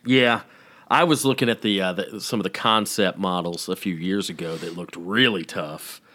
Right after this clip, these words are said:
and I kept waiting for those to come out, and then this model came out. It's like, that's not really what I was looking at a few years ago, but, yeah. I just want a tough truck, Kyle.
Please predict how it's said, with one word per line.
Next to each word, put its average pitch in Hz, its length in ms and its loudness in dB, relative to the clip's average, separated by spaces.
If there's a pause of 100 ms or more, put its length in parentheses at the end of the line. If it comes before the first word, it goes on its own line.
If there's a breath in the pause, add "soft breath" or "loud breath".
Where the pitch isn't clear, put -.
(180 soft breath)
and 95 140 -2
I 95 40 -2
kept 107 260 0
waiting 104 260 0
for 95 120 -4
those 107 300 2
to 101 80 -4
come 87 260 -6
out, 80 280 -8
and 87 100 -8
then 82 320 -10 (140)
this - 420 -8
model 82 240 -2
came 80 260 -10
out. 80 160 -10
It's - 80 -14
like, 90 100 -6
that's 127 200 -4
not 85 180 -4
really 78 200 -6
what 78 120 -8
I 98 80 -2
was 80 160 -6
looking 80 260 -12
at 76 140 -12
a - 40 -18
few 80 160 -12
years 85 300 -4
ago, 78 340 -14
but, 71 140 -14 (1400 soft breath)
yeah. 76 240 -14 (200)
I 117 80 -8
just - 160 -8
want 117 180 2
a - 60 -20
tough 101 340 0
truck, 95 400 -2
Kyle. 78 380 -12